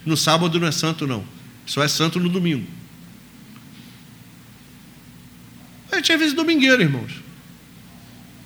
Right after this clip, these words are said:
A gente pega aí um,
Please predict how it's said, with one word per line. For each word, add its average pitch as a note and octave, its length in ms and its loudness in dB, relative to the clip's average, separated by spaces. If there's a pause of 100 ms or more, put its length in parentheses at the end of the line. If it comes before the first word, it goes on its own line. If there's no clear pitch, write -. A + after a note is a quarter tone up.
(600)
A D#3 80 -4
gente G3 960 0 (1800)
pega F#3 300 2
aí E3 180 2
um, C#3 680 -2